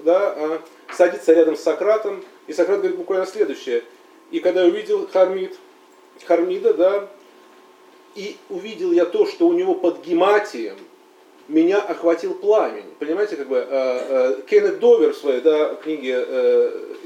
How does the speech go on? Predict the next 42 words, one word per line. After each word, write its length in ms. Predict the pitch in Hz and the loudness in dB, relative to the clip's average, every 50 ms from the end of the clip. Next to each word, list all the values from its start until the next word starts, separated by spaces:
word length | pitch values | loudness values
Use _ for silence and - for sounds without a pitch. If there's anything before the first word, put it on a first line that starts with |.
| - - 135 | -14 -10 -8
э, 240 | 139 135 135 135 131 | -6 -4 -4 -4 -2
"Греческая 340 | 143 160 160 160 - - 151 | 0 0 0 -2 -2 -8 -8
гомосексуальность" 640 | 147 156 147 - 156 - - 190 202 202 190 - - | -6 -8 -8 -10 -10 -8 -6 -4 -2 -2 -4 -4 -4
так 160 | 202 185 196 | -4 -4 -4
и 40 | 190 | -4
говорит 280 | 190 208 226 226 220 | -2 0 0 0 -2
в 20 | - | -4
примечании, 440 | 175 151 147 147 - 147 123 123 117 | -10 -10 -10 -6 -6 -6 -6 -6 -8
что, 200 | - - 143 135 | -10 -10 -8 -6
ну, 220 | 151 160 151 - - - - 127 | -4 -6 -6 -8 -10 -16 -16 -14
в 60 | 151 | -14
общем, 200 | 147 - 147 139 | -14 -14 -10 -4
понятно, 380 | 151 165 185 208 175 - 131 | -4 -2 0 0 -2 -4 -6
что 200 | 117 - - 127 | -12 -12 -12 -12
Сократ 420 | - - 123 120 - 135 120 - 107 | -8 -6 -6 -6 -4 -4 -4 -4 -6
увидел, 400 | 117 120 120 107 110 110 104 104 - - - - _ - - - | -10 -12 -12 -12 -10 -10 -10 -12 -16 -20 -20 -20 _ -20 -18 -12
э, 280 | 123 123 120 117 113 113 - | -8 -4 -4 -4 -4 -6 -8
у 80 | 123 - | -8 -6
Хармида 340 | - 143 147 151 139 135 - | -6 -4 -4 -4 -6 -8 -8
под 160 | 143 135 131 | -8 -8 -6
гематием. 460 | 139 170 185 151 117 - - - - | -4 -4 -4 -4 -6 -8 -10 -12 -8
То 100 | - 143 | -6 -6
есть, 200 | 135 - - - - | -6 -6 -8 -12 -8
э, 420 | 147 135 131 131 127 127 127 120 - - - - - - | -4 -2 0 0 2 0 0 -2 -4 -10 -18 -20 -20 -10
э, 320 | - 135 135 135 139 160 151 | -4 -2 -2 -2 -2 -4 -6
мне 320 | 156 151 170 156 185 208 | -8 -6 -2 0 0 2
кажется, 260 | 202 220 214 - 226 214 | 2 0 0 0 0 0
он 120 | 208 214 | 0 0
не 80 | 233 240 | 0 0
мог 200 | 247 233 - - | -2 -2 -2 -4
с, 220 | - - 160 165 160 | -8 -14 -14 -14 -12
сопротивляться 680 | - - 175 - 160 165 - 180 170 175 151 - 160 | -10 -10 -10 -8 -8 -8 -8 -4 -4 -2 -2 0 0
вообще 180 | 165 160 - 160 | -2 -2 -4 -12
телесной 380 | - 151 131 120 - - 110 | -10 -8 -8 -8 -8 -8 -14
красоте. 440 | - - - - 110 107 - - - - - - _ _ _ _ _ _ _ _ _ - | -14 -14 -14 -12 -12 -12 -12 -14 -18 -20 -20 -20 _ _ _ _ _ _ _ _ _ -14
И 80 | - 143 | -6 -2
поэтому 800 | - 185 202 196 202 202 196 185 185 180 180 175 170 - - - - - - | 0 2 2 2 0 -2 -2 0 0 2 2 0 0 -2 -6 -16 -20 -10 -2
я 120 | - 170 180 | 0 2 2
думаю, 200 | 190 196 185 165 | 2 0 -4 -2
что 120 | - 185 | -2 -2
если 240 | 190 180 - 185 170 | -4 -4 -4 -4 0
бы, 280 | 175 175 170 170 165 | 4 4 4 4 2